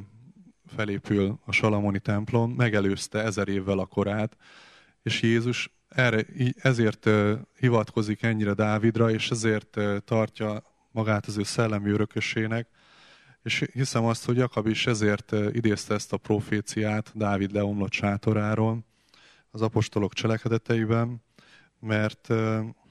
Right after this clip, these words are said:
mert a pogányok és a nemzetek mindenféle különösebb áldozati rítus nélkül Dávid sátoránál, a figyládánál Isten elé tudtak járulni.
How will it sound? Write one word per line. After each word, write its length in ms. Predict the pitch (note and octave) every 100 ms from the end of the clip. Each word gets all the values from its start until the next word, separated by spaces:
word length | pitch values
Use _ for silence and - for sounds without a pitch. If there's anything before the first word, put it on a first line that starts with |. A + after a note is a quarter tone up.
| _ _ _ _ _ _ _ _ _ _ _ _ _ _ _ _
mert 400 | A#2 A2 G#2+ -
a 80 | -
pogányok 540 | A2+ B2+ A2+ G#2+ G#2 -
és 140 | -
a 60 | G#2
nemzetek 560 | A2 A2 A2+ A#2 A2 -
mindenféle 560 | B2 A2 G2+ - G#2+ G2+
különösebb 600 | - G#2+ G2 - G#2 G2+ G#2 _ - _ -
áldozati 540 | A2 G#2 G2 F#2+ G2+
rítus 420 | G#2 G#2 G2 -
nélkül 560 | - G#2 G2+ - G#2+ A2 _ - _
Dávid 340 | A2 G#2 F#2+
sátoránál, 760 | - G#2 G2+ - G#2 G2+ G2+ G2+
a 60 |
figyládánál 800 | G2 - G#2+ G#2+ G2+ G#2 G#2 G#2 G#2
Isten 360 | G#2 - G#2
elé 200 | G2+ F#2+
tudtak 440 | F#2+ G2 - F#2+ -
járulni. 560 | F#2+ F#2+ F#2+ G2 G2